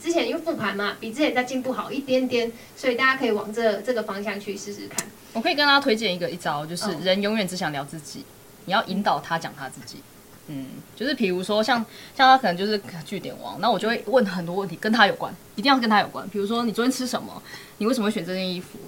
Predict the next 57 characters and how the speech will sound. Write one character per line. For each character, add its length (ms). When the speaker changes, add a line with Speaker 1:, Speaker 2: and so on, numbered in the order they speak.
Speaker 2:
然 120
后 120
你 200
以 40
前 120
是 140
做 180
什 140
么 100
的？ 120
你 100
读 160
哪 220
里？ 120
你 140
什 100
么 60
都， 140
你， 100
你， 120
你， 100
你 160
都 100
把 160
所 140
有 40
的 100
聚 200
光 240
灯 100
跟 140
所 160
有 80
机 240
会 100
都 120
留 120
给 140
他， 120
让 140
他 80
自 120
己 80
讲 100
他 140
自 80
己， 160
他 80
就 80
可 80
以 60
一 20
直 40
侃 140
侃 160
而 60
谈。 120